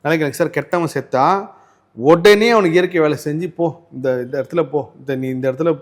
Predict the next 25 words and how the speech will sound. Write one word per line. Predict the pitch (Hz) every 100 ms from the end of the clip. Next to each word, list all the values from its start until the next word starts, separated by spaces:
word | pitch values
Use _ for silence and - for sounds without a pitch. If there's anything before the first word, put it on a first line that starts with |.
| -
பிச்சைக்காரனா | - 151 143 135
போ, | 139
இப்படி | 139 123 120
போ, | 143 135 - _ -
இங்க | 151 147
போ, | 147
இப்படி | 147 131
தான் | 151 156
பிறக்கணும், | 139 131 131 -
நீ | -
இப்படி | 139 131
தான் | 175 156
அனுபவிக்கணும்னு" | 156 156 151 165 131
அமைச்சு. | 127 127
ஆனா, | 120 123 139 165 185 _ _ _
நல்லவன் | 143 180 202 190
செத்தா | - 143 - 120 120 143 151 151 - _ -
இந்த | 147 120
இயற்கையை | 143 180 175 202 175
என்ன | 160
பண்ணுதுன்னா, | 156 151 131 120 120 156 151
அவனோட | 160 160 147
விதி | 139 165 196
நேரத்தை | 156 135 131 165
மாத்துது. | 131 131 107